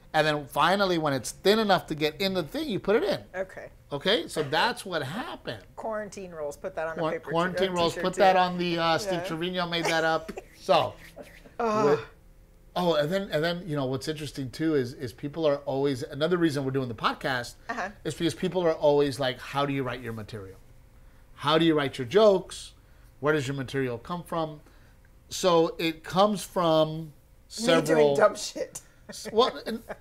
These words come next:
Speaker 1: well, yes, but it also comes from, it comes from observing, like, me watching people,
Speaker 2: Yeah.
Speaker 1: watching couples, right? So,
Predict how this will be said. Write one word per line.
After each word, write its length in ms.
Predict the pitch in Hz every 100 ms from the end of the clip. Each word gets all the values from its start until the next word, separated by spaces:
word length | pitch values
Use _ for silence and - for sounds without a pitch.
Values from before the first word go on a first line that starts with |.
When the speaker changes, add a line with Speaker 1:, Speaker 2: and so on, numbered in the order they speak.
| - 196
Speaker 1:
well, 160 | 202 220
yes, 440 | 339 403 156 123 160
but 280 | 196 180 -
it 100 | 190
also 380 | 196 240 285 247
comes 360 | 285 214 208
from, 600 | - 214 196 180 185 - - - - 554
it 160 | 196 175
comes 320 | 175 180 180
from 680 | - 190 170 165 160 165 165 - - - - -
observing, 520 | 160 139 170 233 147 107 - - - - - - - -
like, 140 | 151
me 180 | 135 165
watching 760 | 151 147 156 - 151 135 127 120 - - - - - -
people, 360 | 123 113 101 - - - - - - -
Speaker 2:
Yeah. 100 | 202
Speaker 1:
watching 440 | 147 160 - 156 143
couples, 560 | 139 127 113 101 -
right? 360 | 123 123 135 139
So, 560 | - 143 135 131 123